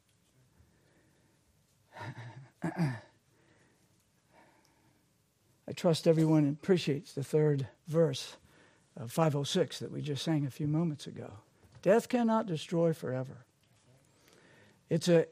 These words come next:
it, it is how we pass from here to glory. My uncle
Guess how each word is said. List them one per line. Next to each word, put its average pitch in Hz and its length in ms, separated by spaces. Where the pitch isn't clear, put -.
it, 165 260
it 160 140
is 165 300
how 208 260
we 208 200
pass 185 400
from 151 260
here 175 520
to 156 120
glory. 135 560
My 143 380
uncle 196 440